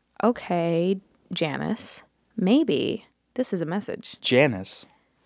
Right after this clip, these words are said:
Speaker 2: So Elizabeth's a stage name.
Speaker 1: Elizabeth is a stage name.
Speaker 2: That was a good choice. Elizabeth Manis? It would have been,
Speaker 1: Elizabeth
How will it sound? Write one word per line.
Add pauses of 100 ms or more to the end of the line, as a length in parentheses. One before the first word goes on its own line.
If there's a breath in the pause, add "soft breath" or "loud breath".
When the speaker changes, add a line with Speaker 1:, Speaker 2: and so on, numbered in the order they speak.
Speaker 2:
So (260)
Elizabeth's
a
stage
name. (100)
Speaker 1:
Elizabeth
is
a
stage
name.
Speaker 2:
That
was
a
good
choice. (140)
Elizabeth
Manis?
It
would (100)
have
been,
Speaker 1:
Elizabeth